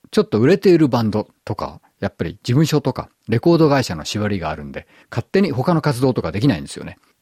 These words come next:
ところが、あの、メルボルンのアーティスト、どちらかというと、アーティストが事務所やレコードレーベルを選んでるという立場なんで、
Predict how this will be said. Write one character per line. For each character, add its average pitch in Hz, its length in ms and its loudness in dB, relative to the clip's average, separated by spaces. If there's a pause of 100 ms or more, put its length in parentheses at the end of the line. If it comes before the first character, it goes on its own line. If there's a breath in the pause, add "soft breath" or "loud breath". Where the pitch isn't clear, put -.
と 214 100 -6
こ 202 60 4
ろ 247 80 6
が、 135 100 4
あ 104 60 -2
の、 90 160 -6
メ 139 100 4
ル 196 80 6
ボ 269 120 2
ル 247 80 4
ン 143 60 4
の 92 120 2
ア - 20 0
ー 92 40 -2
テ 90 100 -4
ィ - 20 -6
ス - 80 -8
ト、 87 140 -10 (320)
ど 143 160 2
ち 247 100 0
ら 247 100 4
か 220 140 2
と - 100 -2
い 180 80 6
う 160 60 2
と、 - 260 0
ア 233 180 4
ー - 40 2
テ - 140 -6
ィ - 20 -4
ス - 80 -10
ト 170 80 2
が 240 220 2 (240)
事 123 160 -2
務 110 120 4
所 95 140 -6
や 113 220 0 (140)
レ 110 100 -2
コ 107 120 -2
ー 98 60 -2
ド 87 100 -6
レ 92 100 -2
ー - 20 -4
ベ 87 100 -6
ル 85 80 -6
を 90 80 -8
選 110 200 -2
ん 85 40 -6
で 76 80 -12
る - 80 -20 (220)
と 123 80 4
い 120 100 4
う 101 300 -2 (120)
立 120 160 -2
場 92 120 -4
な 85 100 -6
ん 76 80 -10
で、 80 180 -8